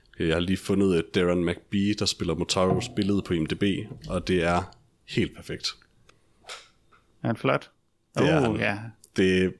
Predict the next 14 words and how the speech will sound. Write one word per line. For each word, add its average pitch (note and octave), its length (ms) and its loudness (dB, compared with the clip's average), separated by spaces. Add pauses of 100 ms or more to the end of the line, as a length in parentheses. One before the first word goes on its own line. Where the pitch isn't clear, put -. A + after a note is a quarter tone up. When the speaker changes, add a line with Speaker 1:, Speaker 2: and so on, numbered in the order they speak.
(140)
Speaker 1:
jeg A#2+ 180 2
ved C3+ 140 8
ikke, A#2+ 120 2
hvordan, A#2 280 4
hvad A#2+ 160 4
andet A#2 240 6
jeg G2+ 100 4
kunne - 160 2
have - 140 -8
forventet F#2 340 2
af E2+ 100 0
ham. F#2+ 180 2 (800)
Han A2 200 2
ligner, C3 420 4